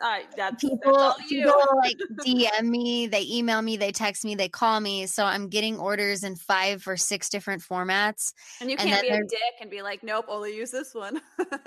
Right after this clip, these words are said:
Speaker 2: Yeah, uh, email only. No, like, I'm gonna take your order however you give it to me and bend over backwards. But it's,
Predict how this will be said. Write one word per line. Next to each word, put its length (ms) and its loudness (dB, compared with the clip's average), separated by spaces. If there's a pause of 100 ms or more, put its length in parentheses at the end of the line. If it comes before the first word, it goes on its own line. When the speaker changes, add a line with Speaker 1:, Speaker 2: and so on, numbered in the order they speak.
(120)
Speaker 2:
Yeah, 360 4
uh, 220 2
email 300 2
only. 580 0
No, 340 2
like, 220 2 (100)
I'm 140 -2
gonna 220 -4
take 320 -6
your 180 -2
order 580 -2
however 360 -2
you 140 -8
give 160 -8
it 140 -10
to 100 -12
me 260 -6
and 100 -8
bend 180 -4
over 140 -4
backwards. 640 -4
But 320 0 (380)
it's, 340 -4